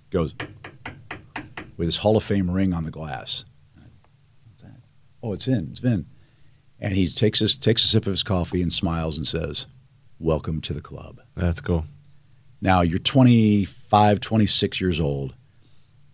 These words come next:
Speaker 1: You have a grandfather who's on national T V. You have a dad who's on national T V.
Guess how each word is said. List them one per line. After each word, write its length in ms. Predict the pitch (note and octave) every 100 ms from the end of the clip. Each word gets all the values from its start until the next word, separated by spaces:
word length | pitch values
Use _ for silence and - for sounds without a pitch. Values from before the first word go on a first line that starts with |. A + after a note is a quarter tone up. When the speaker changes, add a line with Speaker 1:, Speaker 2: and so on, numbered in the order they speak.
| - - _ -
Speaker 1:
You 160 | G2
have 260 | F#2+ F#2 E2
a 180 | D#2 D#2
grandfather 640 | G2 B2+ C#3+ C3 A#2+ A2+
who's 200 | G#2+ G#2
on 120 | G2 F#2+
national 420 | F#2 F#2 F2+ E2+
T 200 | - C#2+
V. 340 | A#1+ A#1+ B1 G2
You 100 | G2
have 120 | G#2
a 40 |
dad 420 | D2 A2 A#2+ C3
who's 180 | B2+ F2+
on 140 | F#2+ F#2
national 420 | E2+ E2+ - D2
T 220 | - D#2
V. 340 | A#1+ C#2 C#2+